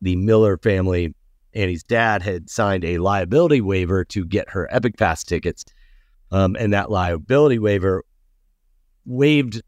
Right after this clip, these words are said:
their ability, dismissed their ability to sue. They were, they can't sue, um, when you, when you sign for a lift ticket. These liability waivers are, are pretty ubiquitous. They're everywhere now. You rent ski gear, you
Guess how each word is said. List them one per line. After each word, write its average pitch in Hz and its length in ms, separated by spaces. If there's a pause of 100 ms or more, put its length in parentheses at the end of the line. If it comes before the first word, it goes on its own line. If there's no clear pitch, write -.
their 113 380
ability, 110 500
dismissed 151 460
their 135 160
ability 98 480
to 78 60
sue. 104 360
They 90 160
were, 85 200 (300)
they 82 120
can't - 360
sue, - 280 (580)
um, 98 320 (100)
when 98 220
you, 82 200 (180)
when 92 160
you 80 100
sign 92 260
for 85 120
a 87 40
lift 120 240
ticket. 80 260 (240)
These 95 160
liability 123 520
waivers 127 520
are, 87 100 (120)
are 87 120
pretty 92 260
ubiquitous. 156 640
They're 98 200
everywhere 156 420
now. 147 260
You 85 200
rent 95 220 (140)
ski 151 240
gear, 127 320
you 82 380